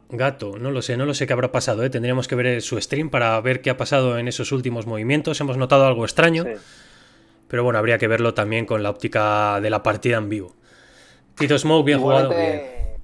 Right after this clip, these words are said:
Speaker 1: Sí,
Speaker 2: ha
Speaker 1: sí.
Speaker 2: sido súper equilibrado, ¿eh? Que no es que haya sido,
Speaker 1: Sí.
Speaker 2: vamos, que ahí igualmente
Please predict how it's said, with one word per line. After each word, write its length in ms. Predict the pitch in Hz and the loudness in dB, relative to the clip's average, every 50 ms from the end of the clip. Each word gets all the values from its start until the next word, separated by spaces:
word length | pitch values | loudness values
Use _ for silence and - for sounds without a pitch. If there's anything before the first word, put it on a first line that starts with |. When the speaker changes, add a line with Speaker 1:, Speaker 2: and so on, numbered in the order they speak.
| - - - - _ _ - | -14 -18 -20 -20 _ _ -10
Speaker 1:
Sí, 140 | - - 156 | -4 -2 0
Speaker 2:
ha 40 | |
Speaker 1:
sí. 160 | 135 147 135 139 | 0 0 0 -2
Speaker 2:
sido 120 | 175 165 | -4 -8
súper 240 | - 123 147 135 135 | -8 -6 -6 -6 -6
equilibrado, 560 | 131 - 123 127 135 151 165 147 120 123 143 | -10 -12 -14 -14 -8 -6 -4 -4 -4 -6 -8
¿eh? 60 | 160 | -12
Que 100 | - 139 | -14 -18
no 80 | 127 131 | -20 -20
es 60 | - | -20
que 80 | - 135 | -18 -18
haya 160 | 131 131 123 - | -18 -18 -18 -20
sido, 180 | - 135 135 131 | -20 -18 -16 -12
Speaker 1:
Sí. 540 | 135 135 135 107 95 104 110 117 113 107 104 | -10 -8 -6 -6 -4 -4 -4 -4 -4 -4 -6
Speaker 2:
vamos, 180 | 104 104 131 - | -8 -10 -14 -18
que 80 | _ 117 | _ -20
ahí 200 | 110 117 117 113 | -20 -20 -20 -20
igualmente 920 | 110 107 113 110 107 110 113 113 113 117 131 135 135 135 131 123 120 117 | -16 -12 -10 -10 -10 -12 -16 -20 -18 -14 -10 -8 -8 -8 -8 -10 -12 -14